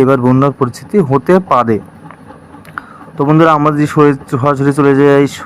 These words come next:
বৈকাল পাঁচটার দিকে, বৈকাল পাঁচটার দিকেও আমরা বৃষ্টি লক্ষ্য করতে পারছি সব জায়গাতে। সন্ধ্যে ছটার দিকেও থাকছে, যদি রাত এগারোটার দিকে যায়। রাত এগারোটার দিকে দেখা যাচ্ছে আমাদের যেমন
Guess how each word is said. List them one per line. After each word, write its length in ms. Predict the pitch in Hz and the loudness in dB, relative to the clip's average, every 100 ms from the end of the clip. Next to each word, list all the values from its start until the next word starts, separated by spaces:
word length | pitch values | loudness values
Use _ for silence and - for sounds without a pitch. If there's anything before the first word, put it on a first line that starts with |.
| - | -8
বৈকাল 280 | 123 123 139 | -2 -2 -2
পাঁচটার 280 | 131 127 - | -4 -6 -4
দিকে, 160 | 131 135 | -4 -2
বৈকাল 260 | 127 120 123 | -2 -4 -4
পাঁচটার 280 | 123 117 135 | -6 -4 -6
দিকেও 200 | 127 131 | -4 -2
আমরা 220 | 127 123 | 0 0
বৃষ্টি 340 | 113 113 - 127 | -2 -6 -6 -4
লক্ষ্য 260 | 117 110 127 | -4 -4 -6
করতে 260 | 123 113 123 | -6 -6 -6
পারছি 320 | 117 113 - | -4 -4 -6
সব 160 | 113 110 | -6 -4
জায়গাতে। 320 | 104 113 - 147 - - - - - - | -2 -4 -4 -8 -10 -18 -20 -20 -20 -20
সন্ধ্যে 340 | - 123 123 | -4 0 0
ছটার 320 | 127 127 127 120 | -2 -4 -2 -2
দিকেও 200 | 131 135 | -2 -2
থাকছে, 360 | 123 123 - 139 | -4 -6 -2 -2
যদি 220 | 120 117 | 0 0
রাত 220 | 120 120 113 | 0 0 -2
এগারোটার 300 | 123 120 120 | -2 -2 0
দিকে 160 | 131 131 | 0 2
যায়। 160 | 131 139 | 0 0
রাত 280 | 95 110 110 | 0 -2 -2
এগারোটার 400 | - 117 135 151 | -4 -2 -2 -2
দিকে 160 | 139 147 | 0 0
দেখা 240 | 139 139 139 | 0 -2 0
যাচ্ছে 340 | 147 - 180 185 - - - - - - | -2 -2 -2 -2 -4 -20 -20 -20 -20 -6
আমাদের 420 | 123 135 131 147 151 - 131 | 0 0 2 0 0 -4 -4
যেমন 320 | 127 139 139 | 0 2 2